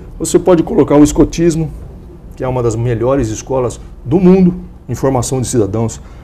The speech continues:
Você pode colocar a jardinagem, que é uma profissão bíblica,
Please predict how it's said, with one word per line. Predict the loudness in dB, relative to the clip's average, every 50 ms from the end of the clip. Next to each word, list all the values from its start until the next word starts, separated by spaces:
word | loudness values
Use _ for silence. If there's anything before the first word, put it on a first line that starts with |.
| -16 -14
Você | -14 -8 -2
pode | 0 0 2 4
colocar | 6 6 6 6 6 6
a | 6
jardinagem, | 6 8 6 6 6 4 4 4 4 4 2 2 -2 -4 -6 -12 -18 -16 -8
que | -4 -2
é | -2
uma | 0 -2 -2
profissão | -2 -4 -4 -4 -4 -4 -2 -2 -2
bíblica, | -2 -2 -2 0 0 0 0 -2 -4 -10